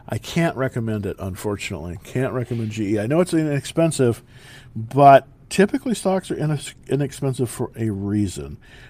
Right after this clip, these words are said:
and the reason is they're going lower. Is you, if you'll notice, ExxonMobil, which has been, you know, for a hundred years one of the great stocks, it can't make its dividend this time. So lots of change in the market. Hey, Jim,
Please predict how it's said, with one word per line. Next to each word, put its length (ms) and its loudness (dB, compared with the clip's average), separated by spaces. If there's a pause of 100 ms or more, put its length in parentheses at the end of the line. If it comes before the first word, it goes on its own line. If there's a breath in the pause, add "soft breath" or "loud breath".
(100)
and 120 -4
the 60 -2
reason 320 -2
is 140 -4
they're 140 -10
going 260 -6
lower. 360 -8
Is 180 -6
you, 200 -2
if 220 -2
you'll 140 0
notice, 640 4 (680 soft breath)
ExxonMobil, 880 4
which 200 0
has 220 -2
been, 360 0
you 120 -2
know, 100 -2
for 160 -4
a 20 -4
hundred 240 0
years 180 2
one 120 -2
of 60 -2
the 60 -4
great 200 -2
stocks, 420 -6
it 260 0 (300)
can't 280 -2
make 180 -4
its 120 -8
dividend 460 0 (560 soft breath)
this 180 -8
time. 280 -6
So 320 -8
lots 400 4
of 60 -6
change 380 2
in 100 -2
the 60 -2
market. 460 -8 (400 loud breath)
Hey, 120 2
Jim, 400 2